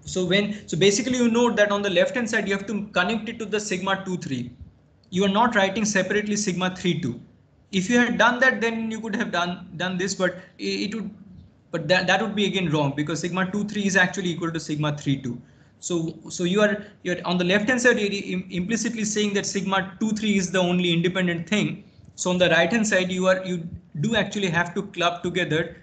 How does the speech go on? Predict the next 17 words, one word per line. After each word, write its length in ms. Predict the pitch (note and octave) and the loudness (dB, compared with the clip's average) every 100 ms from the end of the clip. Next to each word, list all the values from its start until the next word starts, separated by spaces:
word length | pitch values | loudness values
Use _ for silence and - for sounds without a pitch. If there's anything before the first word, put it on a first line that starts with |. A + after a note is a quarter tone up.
| - | -8
the 100 | D#3+ | -6
contributions 680 | E3+ E3 F3 E3 E3 F#3 - | -4 -4 -4 -4 -4 -6 -6
from 200 | E3+ D3+ | -4 -4
epsilon 440 | D3 E3+ E3 D#3+ | -4 -2 0 0
two 140 | E3 D#3 | -2 -4
three 140 | D#3 | -2
and 80 | C#3+ | -2
epsilon 360 | B2 C#3+ C3+ | -2 -4 -4
three 220 | B2 B2+ A#2 | -4 -8 -8
two. 180 | - - - - - - _ _ _ _ _ _ _ _ _ _ - | -10 -12 -16 -20 -20 -20 _ _ _ _ _ _ _ _ _ _ -6
I 80 | D#3 | -2
don't 140 | D#3+ | 0
know 60 | D#3 | 2
if 80 | C#3+ | 2
that 200 | C#3+ C#3+ | 0 0
makes 180 | C3 - | -6 -6
sense. 500 | C#3 - - - | -8 -8 -8 -14